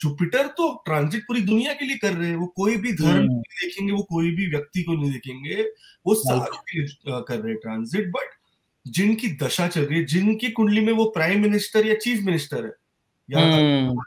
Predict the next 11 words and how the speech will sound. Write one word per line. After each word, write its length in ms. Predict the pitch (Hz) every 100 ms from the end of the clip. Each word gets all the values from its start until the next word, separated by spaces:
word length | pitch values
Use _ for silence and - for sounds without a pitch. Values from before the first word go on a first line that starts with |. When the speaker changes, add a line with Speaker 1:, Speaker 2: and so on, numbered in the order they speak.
| -
Speaker 1:
दशा 180 | - 185
का 100 | 196
मालिक 400 | 180 202 208 220
है 140 | 226
या 200 | 220 208
अंतरदशा 560 | 190 180 208 180 165 151
का 100 | 127
मालिक 320 | 113 107 107 _
है, 60 | _ _ _ _ _ _ _ _
Speaker 2:
हम्म। 220 | 143 135
Speaker 1:
और 300 | - 214 220